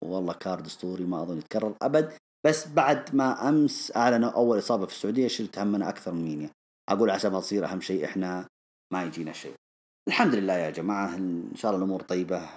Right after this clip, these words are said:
آه، الاحتياط واجب، خذوا الكمامات في الاجتماعات،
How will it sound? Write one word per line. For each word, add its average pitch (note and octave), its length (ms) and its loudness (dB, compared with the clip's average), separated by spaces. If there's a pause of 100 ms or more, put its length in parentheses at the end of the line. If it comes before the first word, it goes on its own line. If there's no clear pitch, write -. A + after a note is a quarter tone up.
(160)
آه، - 960 -10 (760)
الاحتياط G#2 400 2
واجب، F2+ 340 0 (420)
خذوا B2+ 160 4
الكمامات F#2 680 0
في - 140 -16 (120)
الاجتماعات، F2+ 720 -4